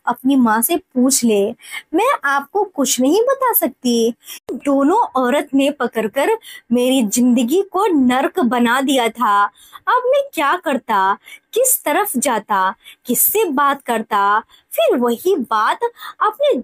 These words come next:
दोस्त की बात पर ही सोचने का इरादा कर लिया और एक दिन अपनी पत्नी को बातों में लगाकर अस्पताल ले गया। मैंने कहा कि "बच्चे को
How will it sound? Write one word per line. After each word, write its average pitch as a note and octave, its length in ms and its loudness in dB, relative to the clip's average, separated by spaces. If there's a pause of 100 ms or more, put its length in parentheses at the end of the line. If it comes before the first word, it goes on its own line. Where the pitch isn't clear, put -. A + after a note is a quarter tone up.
दोस्त C4+ 360 0
की A4+ 180 0
बात D4+ 500 0 (360)
पर F4+ 100 -2
ही F#4+ 240 -2
सोचने D#4+ 540 0
का G#4+ 140 0 (140)
इरादा B3 380 0
कर C4+ 260 -2
लिया G3+ 380 0 (440)
और B4+ 160 2
एक D#4+ 500 0
दिन C4+ 220 2 (380)
अपनी G#4+ 320 0 (120)
पत्नी C#4+ 300 0
को G4+ 220 -2
बातों A3 420 -2
में G4+ 140 2
लगाकर D4 580 0 (380)
अस्पताल A4 680 -2
ले C4+ 240 2
गया। G3 400 -2 (340)
मैंने A3 340 0
कहा B3+ 420 -2 (240)
कि A4 100 -2
"बच्चे C4+ 400 -2
को A#4 160 -2